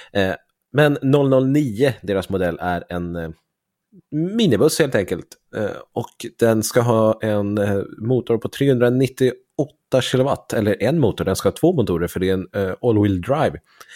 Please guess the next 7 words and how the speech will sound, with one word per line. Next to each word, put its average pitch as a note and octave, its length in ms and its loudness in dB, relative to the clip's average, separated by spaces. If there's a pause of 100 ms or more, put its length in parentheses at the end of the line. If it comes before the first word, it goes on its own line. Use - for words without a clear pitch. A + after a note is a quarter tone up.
(300)
Och A#2+ 160 0 (160)
enligt A2 480 2
N A2 220 2
E G#2+ 80 4
D A#2 300 0
C-tester, - 1120 -4
alltså F#2+ 480 0